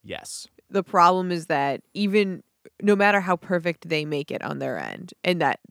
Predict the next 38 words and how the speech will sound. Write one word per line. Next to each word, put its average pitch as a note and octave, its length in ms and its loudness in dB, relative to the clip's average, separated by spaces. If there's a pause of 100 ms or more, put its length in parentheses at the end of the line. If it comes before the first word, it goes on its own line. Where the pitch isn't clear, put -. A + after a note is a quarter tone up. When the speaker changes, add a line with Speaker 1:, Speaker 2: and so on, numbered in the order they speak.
(600)
Speaker 2:
they've E3 280 -2 (140)
achieved F3 580 -4
this D#3 200 -8
level C#3 320 -4
of D#3 120 -8
wealth B2+ 380 -6 (400)
Speaker 1:
Yeah. G#2+ 160 0
Speaker 2:
that D#3+ 120 0
they D3 140 -2
can C#3+ 380 -10 (100)
basically D#3 720 -4 (100)
make D#3+ 340 -8
it, - 180 -10 (420)
which, B3 240 -2
like, A#3+ 260 4
as, A3 420 4
I G3+ 120 4
mean, G3+ 240 -2 (180)
despite F3+ 440 2
my E3 140 2
not D3+ 220 -2
loving C#3+ 440 -4 (480)
Star F#3 300 6
Wars, D3 360 0
I E3+ 80 2
mean, E3 200 -2
I D3+ 120 0
do D#3+ 300 -2 (100)
see, - 280 -8
both F#3+ 280 2
of F#3 140 -2
them F3 220 0
are D3 280 0 (400)
perfectionist F3 760 -4
create-, G3 400 -4
maybe B3+ 200 -8
not F#3 120 -16
perfectionist. - 720 -18